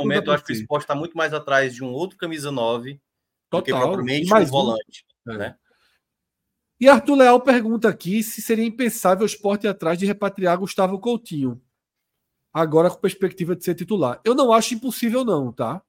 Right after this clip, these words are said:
Speaker 2: Eu não acho impensável, não. Mas tá longe de ser simples. Longe de ser simples.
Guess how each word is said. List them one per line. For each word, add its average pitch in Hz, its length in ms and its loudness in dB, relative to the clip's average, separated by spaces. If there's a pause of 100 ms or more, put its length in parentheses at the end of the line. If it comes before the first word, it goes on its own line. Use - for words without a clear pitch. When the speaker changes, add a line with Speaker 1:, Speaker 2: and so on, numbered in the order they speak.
(680)
Speaker 2:
Eu 135 80 -6
não 156 140 0
acho 165 260 0
impensável, 202 640 -2
não. 104 320 -8 (100)
Mas 151 300 -6
tá 202 180 2
longe 233 600 6
de 277 100 -4
ser 226 240 0
simples. 127 760 -10 (560)
Longe 233 500 8
de 220 100 -10
ser 254 180 -6
simples. - 640 -14